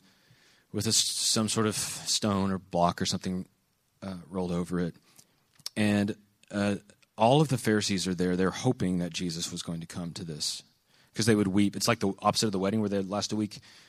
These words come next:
funeral last a week. They would weep for days. They would have, they would pay mourners, um, which is a weird thing to us, but there were people that were professional mourners,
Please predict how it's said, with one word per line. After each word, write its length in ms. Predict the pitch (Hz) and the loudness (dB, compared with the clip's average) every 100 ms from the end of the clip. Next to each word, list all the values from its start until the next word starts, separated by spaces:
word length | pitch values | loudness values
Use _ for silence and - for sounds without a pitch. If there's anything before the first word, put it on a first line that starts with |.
| _ _ | _ _
funeral 420 | - 104 90 85 | -6 -4 -4 -6
last 280 | 87 85 92 | -6 -6 -4
a 40 | |
week. 220 | 82 85 | -6 -6
They 140 | - 87 | -6 -4
would 100 | 87 | -2
weep 180 | 90 | -4
for 140 | - 92 | -4 -4
days. 480 | 82 82 85 - - - - - - - | -2 -4 -4 -6 -8 -14 -20 -20 -16 0
They 80 | 110 | 2
would 100 | 110 | 4
have, 80 | - - - | 0 -6 -2
they 140 | 117 | 2
would 160 | 104 - | 2 0
pay 280 | - 101 | 2 2
mourners, 600 | 101 92 98 95 95 - - _ _ _ _ - | 2 -2 -4 -4 -4 -6 -8 _ _ _ _ -6
um, 480 | 92 90 87 90 92 | -2 0 -2 -4 -8
which 140 | 104 | -6
is 60 | - | -4
a 60 | 95 | -2
weird 160 | 101 | -2
thing 100 | 101 | -2
to 100 | 92 | -4
us, 220 | 85 90 | -2 -4
but 220 | - 92 - - | -4 -8 -10 -8
there 100 | 101 | -4
were 80 | 92 | -4
people 220 | - 98 | -4 -2
that 80 | 95 | -2
were 100 | 92 | -2
professional 720 | - 92 92 - 98 92 85 - | -6 -4 -2 -2 -4 -6 -8 -10
mourners, 540 | 90 90 87 90 - | -8 -6 -6 -6 -8